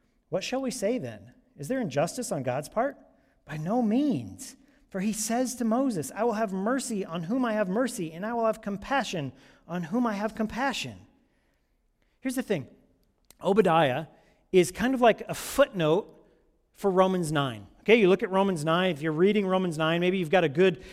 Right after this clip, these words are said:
study Bible. You've got a MacArthur study Bible or E S V or, or Reformation, whatever study Bible it is that you have, a Life Application, that's another one. Um, they're, they've got some good notes, good commentaries. I recommend study Bibles,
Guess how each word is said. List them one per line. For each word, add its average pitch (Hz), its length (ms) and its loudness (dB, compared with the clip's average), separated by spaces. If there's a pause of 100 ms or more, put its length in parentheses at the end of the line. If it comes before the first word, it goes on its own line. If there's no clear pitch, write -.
(120)
study 185 400 4
Bible. 185 400 6
You've 151 80 0
got 160 140 0
a 151 40 -2
MacArthur 165 540 0
study 185 300 0
Bible 180 420 4
or 139 100 2
E 180 200 2
S 185 160 0
V 190 440 4
or, 139 220 4 (220)
or 139 80 0
Reformation, 180 680 2
whatever 180 320 4
study 190 240 0
Bible 180 340 2
it 165 60 4
is 175 220 2
that 170 100 -4
you 156 100 -6
have, 175 300 2
a 139 40 -4
Life 185 280 4
Application, 185 640 0
that's 175 160 -4
another 185 260 2
one. 190 200 2 (260)
Um, 165 340 4
they're, 185 140 4
they've 190 180 -4
got 214 140 2
some 196 140 -2
good 214 160 8
notes, 208 320 4
good 208 160 0
commentaries. 202 600 2
I 160 60 6
recommend 196 640 2
study 214 240 2
Bibles, 202 460 4